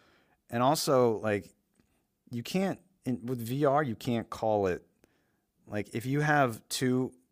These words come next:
four K panels, one for each eye, you can't really call that eight K, but that's what Pimax does with their eight K X headset. They call that eight K. Um,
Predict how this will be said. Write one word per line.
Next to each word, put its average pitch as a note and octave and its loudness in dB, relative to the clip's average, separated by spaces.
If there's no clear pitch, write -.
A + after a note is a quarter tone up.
four A#2 0
K A2+ 0
panels, A2+ -2
one G2+ -2
for G#2 -6
each G2 -4
eye, G2+ 0
you B2 -8
can't E3+ -2
really C3 2
call G#2+ 0
that A2 6
eight G2+ -2
K, B2+ -2
but G2 -6
that's G2+ -2
what F#2+ -10
Pimax G2 -6
does E2+ -4
with F2+ -14
their F2+ -4
eight A#2+ -2
K F2 -4
X E2+ -4
headset. F2 -10
They F#2 -12
call F#2+ -4
that E2+ -2
eight F#2+ -6
K. C3+ -4
Um, F2 -4